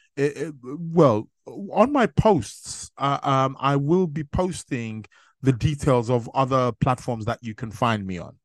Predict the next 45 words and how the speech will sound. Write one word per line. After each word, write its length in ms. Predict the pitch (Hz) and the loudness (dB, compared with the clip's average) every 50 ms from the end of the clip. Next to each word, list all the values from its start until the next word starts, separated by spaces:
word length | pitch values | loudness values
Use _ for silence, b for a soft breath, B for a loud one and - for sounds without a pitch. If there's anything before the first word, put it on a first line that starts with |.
| _ - | _ -8
Okay, 340 | 120 117 - 151 160 175 180 | -8 -6 -4 -4 -4 -4 -6
so, 340 | - - 120 113 110 113 120 | -8 -8 -6 -4 -4 -4 -6
so 200 | 120 - 131 127 | -6 -4 -4 -4
not 260 | 131 135 143 - - | -4 -4 -8 -8 -10
too 180 | - 135 123 117 | -10 -10 -8 -6
much 280 | 113 110 110 - - | -6 -6 -6 -8 -8
to 80 | - 110 | -8 -4
worry 240 | 110 110 107 104 95 | -2 -2 0 -2 -2
about 260 | 87 95 92 92 - | -4 -6 -8 -8 -8
that. 220 | 98 92 90 - b b b b - | -8 -8 -8 -10 b b b b -4
Whatever 260 | - 131 135 123 123 | -2 -2 0 -2 -2
platform 500 | - - 131 123 117 - - 120 110 113 | -2 0 0 0 -2 -4 -8 -8 -8 -6
you're 300 | 113 110 107 104 104 113 117 | -6 -6 -6 -6 -6 -8 -8
listening, 540 | 113 123 123 - - 127 110 101 95 95 98 b b b b | -6 -6 -6 -6 -6 -8 -8 -8 -8 -10 -14 b b b b
if 220 | - 113 - - 127 | -8 -8 -6 -4 -4
you 80 | 123 | -2
go 180 | 117 127 123 117 | 2 2 2 2
to 140 | 113 - 104 | 0 -4 -6
the 100 | 107 104 | -6 -6
details 420 | 104 120 117 107 - 113 107 98 | -6 -6 -8 -8 -6 -8 -8 -8
below, 400 | 95 107 107 113 110 104 101 98 b b b b b 117 | -8 -8 -6 -4 -4 -4 -4 -6 b b b b b -8
it 120 | 113 107 | -8 -8
should 240 | - - - 123 110 | -4 0 0 0 2
have 200 | 110 113 110 98 | 2 -2 -2 -4
the 80 | 107 | -6
details 500 | 95 101 110 104 - - 104 98 98 95 | -6 -6 -6 -6 -6 -6 -6 -4 -6 -6
of, 140 | 110 101 92 | -10 -12 -10
again, 260 | 98 - 104 101 98 104 - | -6 -4 -4 -4 -4 -6 -6
other, 240 | 110 101 101 104 - | -6 -6 -6 -6 -8
other 240 | - 104 101 98 98 - - | -6 -8 -8 -8 -6 -4 -2
places, 520 | - - 98 95 - - 104 98 92 98 98 | -2 -2 -2 -6 -10 -10 -12 -12 -12 -10 -12
um, 280 | 95 90 90 92 90 - _ - | -12 -10 -12 -12 -14 -20 _ -12
that 220 | 101 98 92 101 | -10 -10 -10 -10
you 80 | 98 92 | -14 -14
can 160 | - 107 95 | -12 -14 -14
find 320 | 87 - 104 90 90 90 | -12 -10 -8 -8 -8 -8
me. 100 | 90 87 | -10 -12
So 280 | 85 - - 92 92 - B B B B B | -14 -12 -10 -10 -10 -12 B B B B B
I'll 80 | 107 | -2
put 260 | 107 - - 139 - 101 | 2 2 2 2 0 -2
my 160 | 101 104 104 | -4 -4 -4
o-, 220 | 104 101 104 107 - | -4 -4 -6 -6 -6
other 220 | 104 107 101 98 | -6 -6 -6 -6
social 440 | - - - 113 107 - - 110 101 | -8 -4 -2 -2 -2 -4 -6 -8 -8
media, 600 | 101 104 101 101 90 98 98 98 95 95 92 92 | -8 -8 -8 -8 -8 -8 -8 -6 -8 -8 -12 -14